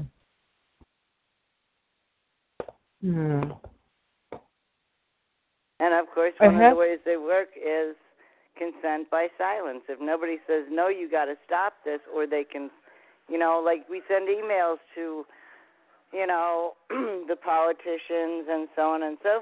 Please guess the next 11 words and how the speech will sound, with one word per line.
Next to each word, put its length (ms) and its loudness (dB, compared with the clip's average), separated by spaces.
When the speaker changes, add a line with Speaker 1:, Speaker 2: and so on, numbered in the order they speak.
Speaker 2:
forth, 340 -2
but 260 -4
let's 200 -6
face 300 -8
it, 160 -12
that's 260 -2
all 160 -2
filtered 380 -6
out, 300 -4
you 120 -8
know? 340 -2